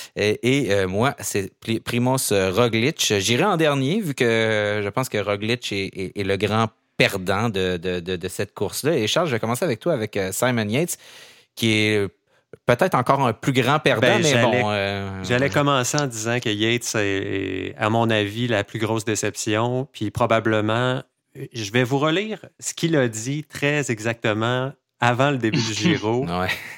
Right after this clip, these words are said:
Speaker 2: I've been very dedicated, very focused about it. And if I was my rival,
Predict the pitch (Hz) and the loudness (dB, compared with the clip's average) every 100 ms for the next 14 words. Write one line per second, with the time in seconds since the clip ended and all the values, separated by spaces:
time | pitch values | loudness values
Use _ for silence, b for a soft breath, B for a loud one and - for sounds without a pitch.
0 | - 120 135 123 165 170 135 151 160 165 | -4 0 0 2 2 2 2 2 2 0
1 | 147 135 131 - 123 127 135 131 117 123 | 0 0 0 0 0 2 0 0 -2 0
2 | 127 131 - 123 117 127 - 107 104 110 | 2 0 -2 -2 -2 -6 -4 -2 0 0
3 | 127 135 _ _ - 104 107 120 139 127 | 0 -4 _ _ -6 -2 0 0 0 2
4 | 127 131 120 110 110 117 117 | 2 0 0 0 2 2 0